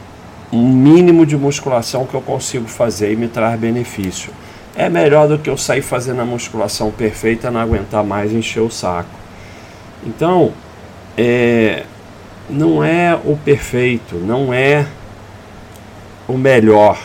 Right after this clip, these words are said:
É o que você consegue fazer consistentemente. Isso vale pra trabalho, vale pra esporte,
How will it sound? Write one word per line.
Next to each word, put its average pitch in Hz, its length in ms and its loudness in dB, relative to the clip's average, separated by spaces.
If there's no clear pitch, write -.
É 104 100 0
o 113 100 4
que 123 180 -6
você 123 360 -2
consegue 135 840 0
fazer 117 640 0
consistentemente. 120 1500 -6
Isso - 260 -10
vale 95 260 0
pra 92 160 -6
trabalho, 117 840 0
vale 95 380 -2
pra 85 360 -6
esporte, 110 960 -2